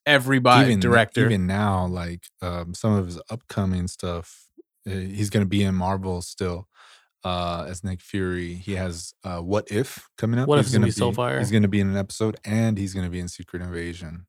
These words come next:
Speaker 1: Mm-hmm.
Speaker 2: So
Speaker 1: As well as Captain Marvel two.
Speaker 2: Captain Marvel two, I'm pretty sure he'll make an appearance in Doctor Strange, just like a
Speaker 1: Mm-hmm.
Speaker 2: little, uh, scene. Um,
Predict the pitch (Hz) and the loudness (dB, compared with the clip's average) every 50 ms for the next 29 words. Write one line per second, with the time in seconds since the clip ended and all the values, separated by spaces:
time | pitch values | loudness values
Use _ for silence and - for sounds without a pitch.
0 | _ - 135 131 120 131 143 170 202 - _ _ _ - - - - - - 87 | _ -6 -4 -2 -2 0 -2 -2 -4 -6 _ _ _ -20 -18 -16 -12 -8 -6 -4
1 | 85 82 80 123 110 123 131 127 123 123 - - 147 127 120 - 131 120 120 120 | -2 0 0 0 4 6 6 6 6 4 4 6 6 6 6 6 2 2 4 4
2 | 117 107 113 107 - 147 139 127 - _ _ _ _ - - 117 107 95 101 101 | 4 2 0 0 2 0 0 0 -4 _ _ _ _ -2 0 0 0 2 2 2
3 | 101 98 95 92 - - 120 113 110 101 107 110 107 98 - 113 104 98 104 101 | 2 2 0 0 0 2 4 4 4 6 4 2 2 2 2 0 2 2 2 2
4 | 101 101 101 - 110 101 98 92 - - 110 104 101 98 98 92 - 95 87 104 | 0 0 -2 0 -2 -2 -2 -2 -2 -2 0 0 0 0 -2 -2 -4 -4 -2 -2
5 | 95 95 90 - 87 - - - 104 104 107 110 113 117 117 113 107 - - 101 | -2 -2 -4 -8 -10 -10 -8 -4 -2 0 2 2 2 2 0 -2 -4 -6 -6 -6
6 | 95 87 113 107 92 87 85 90 90 92 87 85 82 64 82 92 - 82 87 87 | -6 -4 -4 -2 -2 -2 -2 -4 -4 -4 -4 -4 -6 -8 -10 -12 -12 -10 -10 -10
7 | - - - 110 117 120 120 120 120 120 120 123 123 107 92 87 85 85 85 87 | -12 -10 -4 -2 0 2 2 2 2 2 2 0 0 -2 -2 -4 -4 -6 -6 -8
8 | 92 | -10